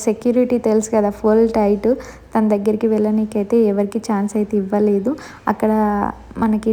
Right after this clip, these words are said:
డ్యాన్స్ చేసిన వాళ్ళతోటి ఫొటోస్, వీడియోస్ అనేవి దిగి వెళ్ళారు. మేము అక్కడికి వెళ్ళి రేవంత్ రెడ్డి గారిని చూసినందుకైతే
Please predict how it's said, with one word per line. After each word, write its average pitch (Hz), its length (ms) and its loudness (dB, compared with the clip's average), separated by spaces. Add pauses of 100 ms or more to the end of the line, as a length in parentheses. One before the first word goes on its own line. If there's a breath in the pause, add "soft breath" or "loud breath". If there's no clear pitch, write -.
(100)
డ్యాన్స్ 214 300 0 (120)
చేసిన 226 400 2
వాళ్ళతోటి 214 640 2 (520 loud breath)
ఫొటోస్, 214 560 2 (240)
వీడియోస్ 214 440 2
అనేవి 208 320 0 (1040 loud breath)
దిగి 226 340 4
వెళ్ళారు. 214 480 4 (1200 soft breath)
మేము 262 220 -6
అక్కడికి 247 360 -14
వెళ్ళి 247 280 -6 (320)
రేవంత్ 226 420 -8
రెడ్డి 226 240 -8
గారిని 226 320 -8
చూసినందుకైతే 220 720 -10